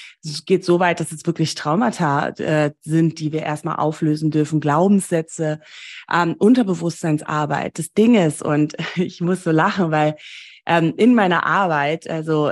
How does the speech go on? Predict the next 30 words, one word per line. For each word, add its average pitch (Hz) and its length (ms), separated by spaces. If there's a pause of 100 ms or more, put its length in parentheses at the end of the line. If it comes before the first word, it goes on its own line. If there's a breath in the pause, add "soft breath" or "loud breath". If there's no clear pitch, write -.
(120)
wenn 165 220
ich - 180
zum 165 140
Beispiel 156 340
auch, 165 360
äh, 151 280 (140)
über 156 440 (360 loud breath)
Manifestation 214 680
spreche 185 360
und 170 120
natürlich 180 460
auch 175 240
darüber, 170 640
ne, 165 200
also 165 200
ich 165 100
unterstütze 160 440
ja 147 40
viel 208 560
Frauen 180 360
auch 170 140
dabei, 156 280
zum 156 160
Beispiel - 180
ihren 147 80
Traummann 170 380
zu 151 100
manifestieren. 143 540
Ich 139 120
habe 147 240